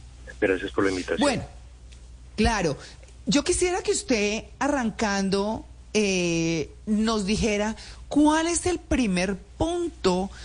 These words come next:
Speaker 2: que hay que tener en cuenta y qué hay que tener en cuenta cuando tiembla, porque muchos vivimos en zonas donde no tiembla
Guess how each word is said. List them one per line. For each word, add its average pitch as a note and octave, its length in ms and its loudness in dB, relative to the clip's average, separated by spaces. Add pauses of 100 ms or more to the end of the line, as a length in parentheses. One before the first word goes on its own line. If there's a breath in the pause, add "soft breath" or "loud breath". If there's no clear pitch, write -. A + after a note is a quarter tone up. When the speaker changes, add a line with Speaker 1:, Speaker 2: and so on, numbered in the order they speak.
(180 loud breath)
Speaker 2:
que G#3+ 160 2
hay G3+ 260 0
que A#3 180 0
tener F3+ 480 0
en G#3+ 160 0
cuenta C4+ 840 -2 (340 loud breath)
y B3 180 2 (100)
qué D#4 280 4
hay A#3+ 240 0
que A#3+ 120 0
tener F#3 320 0
en G#3 120 0
cuenta A#3+ 580 0 (400 loud breath)
cuando G3 420 2
tiembla, E4+ 560 0
porque F#3 420 0
muchos A#3+ 500 0
vivimos A3 420 0
en C4+ 140 0
zonas G3+ 420 0
donde G3 380 0
no F3+ 380 0
tiembla B3 600 0